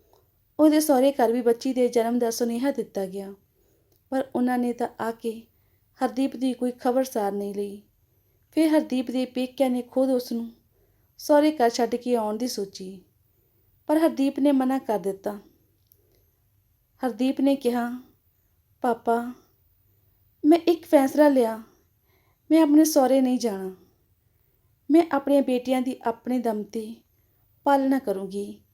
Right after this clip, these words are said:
ਹਰਦੀਪ ਦੇ ਮੰਮੀ ਪਾਪਾ ਤੇ ਪੇਕੇ ਪਰਿਵਾਰ ਨੇ ਉਹਦਾ ਇਸ ਗੱਲ ਵਿੱਚ ਸਾਥ ਦਿੱਤਾ ਅਤੇ ਹੌਸਲਾ ਵੀ ਦਿੱਤਾ। ਹਰਦੀਪ ਪੜ੍ਹੀ ਲਿਖੀ ਸੀ,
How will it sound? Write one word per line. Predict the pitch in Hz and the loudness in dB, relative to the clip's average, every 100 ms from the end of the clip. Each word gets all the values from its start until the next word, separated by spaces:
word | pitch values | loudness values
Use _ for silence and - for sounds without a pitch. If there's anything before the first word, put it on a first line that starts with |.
| _ _ _ _ _ 247 | _ _ _ _ _ -4
ਹਰਦੀਪ | 220 269 254 | -2 -4 0
ਦੇ | 277 | 0
ਮੰਮੀ | 247 226 233 | 0 -2 -4
ਪਾਪਾ | 233 226 240 | -2 -2 -2
ਤੇ | 247 247 | -4 -6
ਪੇਕੇ | 240 226 226 - 240 | -2 -4 -4 -6 -6
ਪਰਿਵਾਰ | 233 220 214 202 | -4 -4 -6 -8
ਨੇ | 214 214 - _ _ _ _ _ _ _ | -10 -12 -18 _ _ _ _ _ _ _
ਉਹਦਾ | 294 302 | 2 4
ਇਸ | 294 - 311 247 | 2 2 -2 0
ਗੱਲ | 262 233 | 0 2
ਵਿੱਚ | 233 254 | 0 -4
ਸਾਥ | - 226 240 | -4 -2 -4
ਦਿੱਤਾ | 196 - 196 202 - _ _ _ _ - | -8 -10 -10 -10 -16 _ _ _ _ -14
ਅਤੇ | 277 339 | -2 0
ਹੌਸਲਾ | 302 294 302 277 | 2 2 2 0
ਵੀ | 202 196 | 0 -2
ਦਿੱਤਾ। | 185 185 190 190 _ _ _ _ _ _ _ _ 285 | -4 -6 -10 -12 _ _ _ _ _ _ _ _ 0
ਹਰਦੀਪ | 240 277 277 | 2 0 0
ਪੜ੍ਹੀ | 269 277 | 0 2
ਲਿਖੀ | 269 233 - | 0 -2 -10
ਸੀ, | - 254 262 | -8 -8 -8